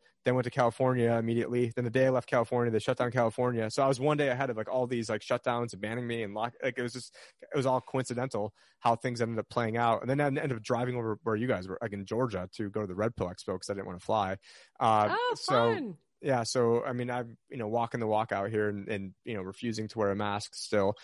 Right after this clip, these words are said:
Speaker 1: And the thing is, I already owned sixty N ninety-five masks six years ago. I own gas ma-, I own, I already owned all this shit. I already had hazmat suits. And so
Speaker 2: 'Cause you were worried
Speaker 1: Yeah.
Speaker 2: about the
Speaker 1: Uh,
Speaker 2: shit
Speaker 1: when it
Speaker 2: hitting the fan?
Speaker 1: Uh, yeah, I mean, I thought that there could be a bioweapon,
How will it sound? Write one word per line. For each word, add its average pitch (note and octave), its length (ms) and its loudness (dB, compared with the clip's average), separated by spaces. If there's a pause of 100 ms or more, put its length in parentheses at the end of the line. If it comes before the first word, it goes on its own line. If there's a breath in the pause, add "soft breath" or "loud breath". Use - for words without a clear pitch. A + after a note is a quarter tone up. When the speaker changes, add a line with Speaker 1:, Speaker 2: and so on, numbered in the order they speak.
(120 loud breath)
Speaker 1:
And F#3 100 4
the F#3 40 4
thing C4 180 4
is, G3 160 8
I G3+ 120 2
already G#3+ 260 4
owned F3 240 4
sixty - 420 0
N D#3 100 2
ninety-five D3 480 4
masks C3 400 2 (240 soft breath)
six - 320 -2
years A3+ 200 2
ago. B2+ 320 4 (180 loud breath)
I F#3+ 160 6
own G3+ 140 4
gas F#3 280 4
ma-, F3+ 140 2
I F#3+ 140 6
own, G#3+ 180 4
I F#3+ 40 4
already G#3+ 180 6
owned A3 160 2
all F3 100 4
this C#3+ 120 -2
shit. A2+ 180 0
I B2+ 60 2
already F#3 180 4
had G3 160 4
hazmat C3+ 400 4
suits. G#2+ 260 -2
And C3+ 100 -8
so F3 180 0
Speaker 2:
'Cause A#3+ 140 6
you C#4+ 80 0
were C#4 140 2
worried B3+ 500 2 (200)
Speaker 1:
Yeah. A#3+ 140 4
Speaker 2:
about G#3+ 260 0 (500)
the F3+ 100 8
Speaker 1:
Uh, - 0 -
Speaker 2:
shit F3+ 80 6
Speaker 1:
when F#3 140 4
it - 20 4
Speaker 2:
hitting A3+ 220 0
the A3 60 -6
fan? A#3+ 440 -4 (720)
Speaker 1:
Uh, G3+ 400 8 (400)
yeah, G#3+ 220 0
I - 80 2
mean, A3 120 2
I A3 60 4
thought G#3 220 2
that F3 60 -12
there F3 120 -4
could E3+ 160 -4
be D#3+ 80 0
a D3 60 2
bioweapon, C3+ 800 2